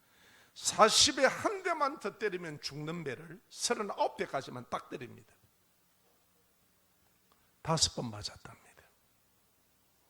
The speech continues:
여러분의 예수 전하다고 매 맞아 봐왔습니까?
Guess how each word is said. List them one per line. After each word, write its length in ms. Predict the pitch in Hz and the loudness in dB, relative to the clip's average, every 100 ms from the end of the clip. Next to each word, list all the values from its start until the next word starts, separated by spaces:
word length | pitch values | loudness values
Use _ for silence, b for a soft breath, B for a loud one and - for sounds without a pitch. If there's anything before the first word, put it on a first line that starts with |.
| _ _ _ _ _ b b | _ _ _ _ _ b b
여러분의 500 | 185 127 127 127 127 | -8 -6 -4 -6 -6
예수 220 | 127 135 123 | -6 -8 -8
전하다고 1000 | 127 127 113 123 120 127 123 123 131 175 _ _ b b b | -6 -6 -2 -4 -4 -8 -8 -10 -16 -20 _ _ b b b
매 160 | 135 | -6
맞아 300 | 135 131 123 | -4 -4 -4
봐왔습니까? 1000 | 117 120 117 120 - 135 92 - - 190 | -6 -6 -6 -4 -6 -8 -12 -14 -14 -16